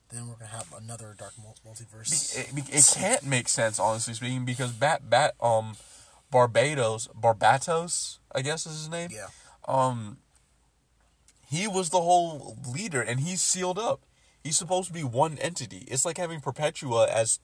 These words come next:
Speaker 2: multiple entities. It doesn't make any sense. They're all supposed to be just one entity, and that's it. Like, one being for all the multiverses. That's it. That's all they're supposed to be. So I don't even know how they're even gonna do this without making any,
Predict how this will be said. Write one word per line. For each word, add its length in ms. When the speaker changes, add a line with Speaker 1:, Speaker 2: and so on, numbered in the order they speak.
Speaker 2:
multiple 680
entities. 500
It 60
doesn't 220
make 160
any 160
sense. 460
They're 160
all 140
supposed 340
to 40
be 60
just 220
one 400
entity, 500
and 100
that's 220
it. 220
Like, 200
one 600
being 320
for 260
all 260
the 80
multiverses. 760
That's 240
it. 140
That's 180
all 140
they're 100
supposed 240
to 60
be. 100
So 160
I 120
don't 100
even 120
know 120
how 140
they're 200
even 120
gonna 200
do 220
this 300
without 280
making 280
any, 200